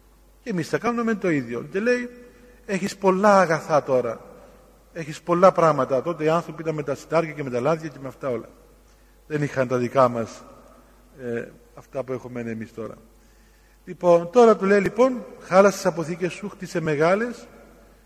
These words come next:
και θα ζεις έτη πολλά". Δηλαδή, του γέλασε, το, τον εγέλασε αυτό το πράγμα και αισθάνθηκε ασφάλεια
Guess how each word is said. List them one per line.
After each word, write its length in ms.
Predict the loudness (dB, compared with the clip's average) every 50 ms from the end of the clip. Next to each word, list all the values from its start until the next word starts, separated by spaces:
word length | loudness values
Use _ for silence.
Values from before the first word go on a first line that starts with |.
| _ _ _
και 80 | -16 -4
θα 140 | -4 -4
ζεις 260 | -2 -2 -4 -4 0 4
έτη 280 | 4 4 4 4 -4
πολλά". 760 | -4 2 2 2 4 4 4 4 4 4 2 0 -6 -14 -18 -20 -20 -20 -20 -20 -20 -20 -20 -20 -20 -20 -12
Δηλαδή, 680 | -6 0 2 2 2 2 2 0 0 0 -2 -6 -12 -18 -20 -6
του 100 | -2 -2
γέλασε, 760 | -2 2 4 6 6 6 6 6 4 2 -2 -4 -4 -4 -4 -4 -8 -16 -20 -20 -20 -20 -20 -20 -20 -20 _ _ _ _ _
το, 120 | -8 -8
τον 180 | -4 -2 0 0
εγέλασε 760 | 0 0 2 4 6 6 6 6 2 2 -2 -6 -8 -8 -8 -10 -16 -20 -20 -20 -20 -20 -20 _
αυτό 260 | -12 -12 -12 -12 -4
το 100 | -4 -4
πράγμα 560 | -2 2 4 6 6 6 4 2 -2 -6 -6 -8 -14 -20 -20 -20 -20 -20 -20 -20 -8 -2
και 220 | 0 0 0 0 -2
αισθάνθηκε 500 | -6 -8 -2 -2 -2 -2 -2 -4 -4 0
ασφάλεια 960 | 0 0 0 -2 -6 2 4 6 6 6 4 4 2 2 2 0 -2 -6